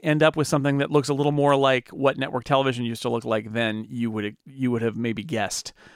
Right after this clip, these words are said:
from what Netflix is doing. Because I think they're actually, just as I am a firm believer that there is power in releasing things weekly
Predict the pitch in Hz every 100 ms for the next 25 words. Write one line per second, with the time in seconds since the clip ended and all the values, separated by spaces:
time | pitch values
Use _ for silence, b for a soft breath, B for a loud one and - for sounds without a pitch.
0 | b - 135 104 104 104 120 113 113 110
1 | 113 104 120 120 - 123 127 120 - B
2 | - 156 165 147 143 135 - - 135 -
3 | 147 143 196 214 233 214 202 - 156 151
4 | 147 - 175 180 175 151 147 135 120 120
5 | 113 - 131 135 151 147 135 135 151 143
6 | 151 123 135 123 117 113